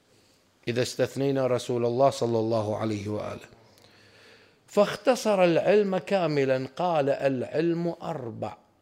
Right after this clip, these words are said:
أربع كلمات. الكلمة الأولى أن تعبد الله بقدر حاجتك إليه."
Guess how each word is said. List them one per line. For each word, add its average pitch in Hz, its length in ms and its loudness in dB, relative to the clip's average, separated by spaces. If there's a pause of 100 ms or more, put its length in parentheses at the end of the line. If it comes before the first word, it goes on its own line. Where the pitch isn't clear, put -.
(180)
أربع 107 420 -2 (120)
كلمات. 95 580 -6 (1300)
الكلمة 269 760 10
الأولى 160 600 6 (640)
أن 175 280 6
تعبد 170 540 6
الله 151 800 4
بقدر 151 760 2
حاجتك 120 1080 0
إليه." 101 440 -4